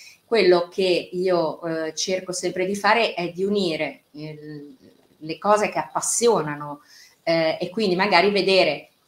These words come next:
facciamo un esempio, eh, a me piace la cucina, allora io posso suggerirti di guardare, eh, dei video con gli chef che parlano in lingua,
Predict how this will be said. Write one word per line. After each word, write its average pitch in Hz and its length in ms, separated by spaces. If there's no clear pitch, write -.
facciamo 190 260
un 196 60
esempio, 160 680
eh, 170 540
a 165 60
me 185 140
piace 190 280
la 170 140
cucina, 190 720
allora 180 520
io 180 380
posso 180 440
suggerirti 185 680
di 151 140
guardare, 165 800
eh, 160 680
dei 170 240
video 175 640
con 165 220
gli 160 140
chef 170 640
che 170 120
parlano 170 360
in 165 100
lingua, 156 580